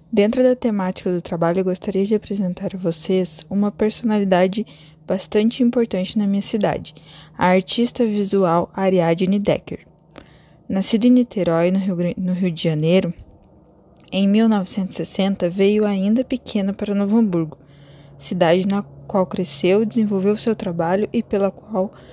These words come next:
adquiriu carinho e amor. Em dois mil e nove e dois mil e treze, atuou como diretora de cultura da cidade. Faz parte do Banco de Artista da E B C T, Empresa Brasileira de Correios e Telégrafos,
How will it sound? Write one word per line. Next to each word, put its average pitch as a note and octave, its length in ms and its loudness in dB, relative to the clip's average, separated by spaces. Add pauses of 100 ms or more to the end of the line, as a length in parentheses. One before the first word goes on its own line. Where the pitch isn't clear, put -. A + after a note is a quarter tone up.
(300)
adquiriu G3+ 640 2
carinho G3+ 500 0
e A#3 140 4
amor. A#3+ 320 0 (1600)
Em A3+ 160 4
dois A#3+ 280 6
mil A3 140 2
e - 20 0
nove F#3 440 0 (140)
e G#3 100 -2
dois F#3 220 0
mil F3+ 120 0
e E3 40 -4
treze, F#3 420 2
atuou F#3+ 440 0
como G#3+ 280 0
diretora A3 640 0
de A#3 140 -4
cultura A3 460 2
da G#3 100 0
cidade. - 560 -4 (560)
Faz E3+ 240 -6
parte F3 400 -2
do F#3+ 140 -2
Banco F3+ 760 0
de G#3 180 -2
Artista F#3 680 -2
da F#3 340 -2
E A3+ 240 4
B G3+ 300 4
C - 260 -6
T, F3+ 320 -6 (560)
Empresa F3+ 400 0
Brasileira F#3 560 2
de - 160 -8
Correios F#3+ 480 -2
e - 20 -10
Telégrafos, F3 840 -6